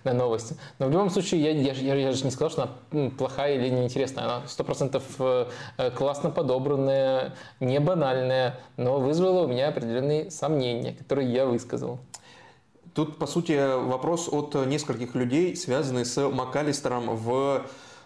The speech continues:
Speaker 2: Ливерпуле. И Влад Старцев спрашивал, что думаете о Ма-, о МакАлистере. И после этого уже спрашивал Алексей Дзюба. Фабрицио Романо связывает МакАлистера с приходом в Ливерпуль.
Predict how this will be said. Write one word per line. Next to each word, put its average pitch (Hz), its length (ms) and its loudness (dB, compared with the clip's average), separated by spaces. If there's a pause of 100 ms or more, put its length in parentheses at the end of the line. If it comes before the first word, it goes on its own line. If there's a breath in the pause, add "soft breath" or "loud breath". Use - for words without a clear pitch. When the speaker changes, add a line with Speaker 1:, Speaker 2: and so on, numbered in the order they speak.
Speaker 2:
Ливерпуле. 135 680 2
И 110 220 -6
Влад 143 260 -2
Старцев 139 400 -2
спрашивал, 131 460 -4
что 131 160 -10
думаете 127 360 0
о 123 40 2
Ма-, 120 280 -2
о 120 40 -2
МакАлистере. 113 1300 0
И 135 680 4 (140)
после 143 420 0
этого 135 400 0
уже 127 380 2
спрашивал 127 640 0
Алексей 120 400 -2
Дзюба. 123 760 -2
Фабрицио 123 460 -2
Романо 120 340 0
связывает 117 580 -2
МакАлистера 117 600 -2
с - 80 -10
приходом 117 520 -4
в 117 60 -6
Ливерпуль. 120 640 -2